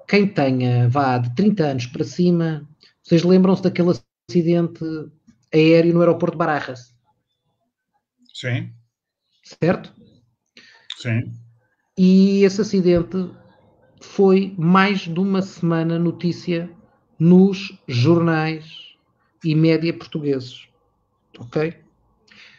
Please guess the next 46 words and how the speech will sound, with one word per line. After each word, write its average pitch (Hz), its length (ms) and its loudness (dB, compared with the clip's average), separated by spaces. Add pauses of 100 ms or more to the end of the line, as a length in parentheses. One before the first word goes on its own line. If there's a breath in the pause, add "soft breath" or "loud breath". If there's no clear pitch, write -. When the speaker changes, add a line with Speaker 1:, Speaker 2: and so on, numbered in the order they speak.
(220 soft breath)
Speaker 2:
Uhum. 127 180 -8
Speaker 1:
Onde 226 220 4
é 220 60 2
que 220 120 -10
um 208 140 2
acidente, 190 640 -2
não 180 100 0
sei, 190 200 -4
se - 100 -6
não 180 80 0
for 196 160 -4
uma 185 160 0
coisa 170 240 -4
como 170 240 -2
o 165 140 2
onze 175 200 -2
de - 60 -20
setembro, 165 500 -2
e 165 40 2
não 175 100 0
precisa 180 240 -6
ir 185 60 2
mais 175 200 0
longe 170 220 -2
do 185 80 -4
que - 60 -12
Espanha, 156 360 -6
na 165 100 -2
Alemanha 165 680 -2
ou 170 120 0
na 175 60 2
Dinamarca, 170 560 0
é 175 160 -2
uma 170 160 2
semana 175 360 -2
assunto 170 300 -4
nos 160 120 -2
média 160 260 -2
portugueses, 127 480 -8
não 135 180 -8
é? 120 140 -6 (2250 soft breath)
Que - 80 -20
são 208 140 0
casos 196 220 -2
muito 190 280 6
excepcionais, 165 640 -4